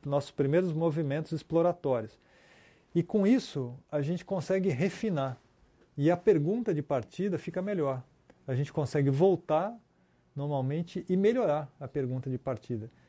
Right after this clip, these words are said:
Esse processo é um processo recorrente na pesquisa, tá? Não é só começou lá com a pergunta e essa pergunta é a mesma até o final. Etapa três agora é a, a etapa que a gente, é, chama também de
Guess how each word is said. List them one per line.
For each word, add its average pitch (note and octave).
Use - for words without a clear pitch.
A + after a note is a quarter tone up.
Esse D3
processo F#3
é -
um G3+
processo F3+
recorrente D3
na A#2
pesquisa, B2
tá? B2+
Não C3
é D#3+
só D3+
começou C#3
lá C3+
com C#3+
a C3
pergunta C#3
e D#3+
essa D3+
pergunta C#3
é E3
a D#3+
mesma D3+
até A#2+
o C3+
final. A#2+
Etapa G3
três C3
agora E3+
é D3+
a, D3+
a D#3
etapa D#3
que -
a C#3+
gente, D3
é, A#2+
chama C#3+
também C#3
de D#3+